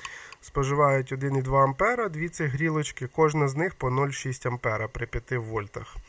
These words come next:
І вони нагріваються. Вони призначені для того, щоб, е, зимою їх в взуття можна засовувати, або в рукавиці, або куди вам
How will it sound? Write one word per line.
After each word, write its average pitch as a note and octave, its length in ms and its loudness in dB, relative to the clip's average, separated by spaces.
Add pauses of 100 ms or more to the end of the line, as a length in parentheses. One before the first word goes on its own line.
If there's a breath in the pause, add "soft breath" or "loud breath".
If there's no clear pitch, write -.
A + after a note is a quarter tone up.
(520 loud breath)
І G#3+ 120 -8
вони F#3+ 220 0
нагріваються. C3+ 680 0
Вони E3+ 180 -4
призначені C3+ 600 -2
для A#2 140 -4
того, A#2+ 340 -4
щоб, A#2+ 240 -4 (120)
е, A2+ 320 -2
зимою B2 480 0
їх A#2 400 -6
в A2 160 -10 (540)
взуття C#3+ 500 -4
можна F#3 420 0
засовувати, D3+ 560 -2
або B2 180 -2
в A#2+ 80 -2
рукавиці, D3 680 -6
або A#2+ 640 -4
куди B2 340 -6
вам A#2+ 360 -2